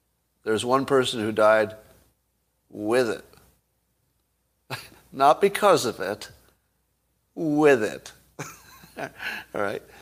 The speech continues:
Now, he throws that in there as if we're not gonna notice the, the with part, all right? But it gets worse. That wasn't even the part I was gonna go to, right? I'm just building up to it. I'm literally just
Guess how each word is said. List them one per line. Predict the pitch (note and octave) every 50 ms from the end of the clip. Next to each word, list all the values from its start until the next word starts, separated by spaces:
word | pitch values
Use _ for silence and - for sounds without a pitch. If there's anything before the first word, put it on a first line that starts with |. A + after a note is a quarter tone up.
| - - _ _
Now, | - C#3 D#3 D3+ A2 D#2 - - - _ _ -
he | - D3
throws | C3+ - - F#3 G#3 G#3+ G3+ F3+
that | G3+ F#3+ F3+ F3+
in | F#3 E3+
there | D3+ A#2+ A2+ G#2+ A2 - - - - - - _ _ _ _ -
as | B2 A#2+ A#2 C#3
if | D#3 B2+ -
we're | D3+ B2 A#2+
not | A#2+ B2+ -
gonna | - C3+ A#2 A2
notice | G#2+ A2 A#2 A#2+ A2+ G#2 - -
the, | - G2+ F2 D#2 - -
the | G#2+ G#2+ G#2
with | F#2+ F2+ G2 G#2+ G#2+ G2+ F#2+ - -
part, | - C#2+ A1+ - -
all | - E2
right? | F#2 G#2+ A#2+ - - - - _ _ _ _ _
But | - B2+ B2
it | B2+ C3+
gets | E3 D#3 D#3+ E3
worse. | D3 D#3 D#3+ B2+ - - - - - - - _ _ _ _ _ _ -
That | D3 D3 B2
wasn't | C#3+ D#3 D3+ C#3+ C#3+ C#3
even | C#3 C3 B2+ A#2
the | A#2 A2+
part | - B2+ A#2+ A#2+
I | A2+
was | A2 A2 G2
gonna | G#2 A2+ G#2 G#2
go | F#2+ G#2+ A2 G#2+
to, | - F2+ - - - -
right? | C2+ G2 G#2 - - - - _ _ _ -
I'm | D#3+ F3+
just | F3 F#3 C#3+ A2 G#2
building | C3 C3+ C#3 B2+ A#2+ A#2
up | B2+ C#3 - -
to | - -
it. | - - - - _ _ _ _ _ _ _ _ _ _ _ _ _ _ _ _ -
I'm | C3 B2 A#2+
literally | C3+ D#3 E3+ D#3 C#3 A#2+ A2+ A2
just | G2+ A#2 G#2+ - - -